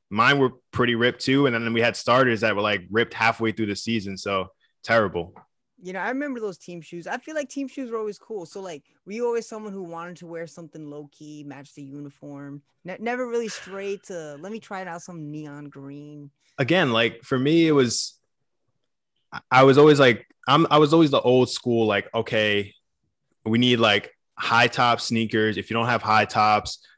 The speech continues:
Speaker 1: then, you know, you're gonna sprain your ankle," whatever. I came to learn through research and through actually doing it,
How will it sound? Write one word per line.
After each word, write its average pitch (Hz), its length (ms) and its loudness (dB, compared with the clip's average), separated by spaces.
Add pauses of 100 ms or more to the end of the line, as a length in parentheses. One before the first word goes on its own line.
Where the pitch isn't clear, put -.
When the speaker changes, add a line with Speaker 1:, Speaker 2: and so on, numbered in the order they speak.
(120)
Speaker 1:
then, 101 640 0 (600)
you 117 60 -4
know, 101 80 2
you're 98 140 2
gonna 98 120 2
sprain 107 320 0
your 104 100 0
ankle," 104 300 0
whatever. 101 480 0 (640)
I 120 160 2 (560)
came 143 240 2
to 120 100 0
learn 123 280 0
through 110 200 -2
research 120 540 0
and 101 100 -8
through 110 140 2
actually 113 260 0
doing 107 260 -4
it, 104 100 -8